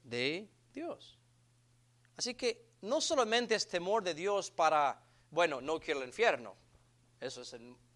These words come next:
número uno, principio. Pero ya habiendo esquivado el infierno por el sacrificio de Jesucristo, que Él murió por mí, por mis pecados, y resucitó,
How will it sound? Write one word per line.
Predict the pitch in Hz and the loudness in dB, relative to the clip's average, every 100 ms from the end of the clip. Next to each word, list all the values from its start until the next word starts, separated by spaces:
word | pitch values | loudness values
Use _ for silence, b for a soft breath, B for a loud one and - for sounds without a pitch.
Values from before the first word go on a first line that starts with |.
| _ - _ _ _ _ _ | _ -20 _ _ _ _ _
número | 151 143 127 | -16 -14 -8
uno, | 185 165 - _ _ _ _ _ _ _ _ _ | -8 -8 -12 _ _ _ _ _ _ _ _ _
principio. | 113 - 214 - - _ _ _ _ _ _ _ _ b b | -2 4 4 2 -20 _ _ _ _ _ _ _ _ b b
Pero | 233 | 6
ya | 233 254 294 311 | 8 10 12 10
habiendo | 247 262 240 294 330 311 | 12 12 12 10 10 8
esquivado | - 262 247 269 311 311 330 302 B | 6 8 12 12 12 12 12 10 B
el | 208 226 | 6 6
infierno | 220 254 311 311 311 311 294 B | 6 8 12 12 10 4 4 B
por | - 220 | 2 2
el | |
sacrificio | 185 220 190 180 294 254 | 6 4 4 2 2 4
de | 247 | 4
Jesucristo, | 180 196 311 320 - 247 | 2 0 2 2 2 2
que | 240 | 4
Él | 233 | 2
murió | 220 202 226 226 | 4 4 4 4
por | 185 | 0
mí, | 196 330 359 | 0 0 0
por | 262 | -2
mis | 190 185 | 0 2
pecados, | - 240 269 294 285 294 | 6 12 12 12 12 8
y | 320 | 8
resucitó, | 311 302 254 233 202 294 277 175 269 | 12 10 10 0 0 6 8 8 4